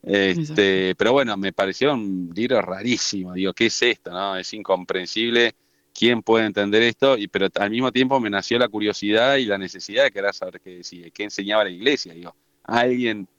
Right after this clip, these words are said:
Speaker 1: después de dos mil años tiene que haber escrito sobre este tema. Y me encontré que no solo alguien, sino que hay una tradición muy grande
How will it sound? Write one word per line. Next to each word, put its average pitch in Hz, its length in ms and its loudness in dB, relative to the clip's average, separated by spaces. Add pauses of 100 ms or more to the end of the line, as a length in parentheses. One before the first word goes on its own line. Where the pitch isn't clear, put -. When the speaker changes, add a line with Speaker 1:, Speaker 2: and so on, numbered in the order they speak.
(200)
Speaker 1:
después 101 280 2
de 104 60 6
dos 95 100 -2
mil 107 180 -2
años 117 280 0
tiene 117 200 -2
que - 80 -6
haber 92 180 -2
escrito 92 560 -4
sobre 82 280 -6
este 85 180 -10
tema. - 220 -18 (420)
Y 92 100 -2
me 95 120 0
encontré 98 500 2
que 98 180 0
no 95 140 -2
solo 98 220 2
alguien, 117 280 2
sino 95 240 -4
que 92 80 -4
hay 92 40 0
una 90 140 -4
tradición 98 420 0
muy 101 320 2
grande 107 480 2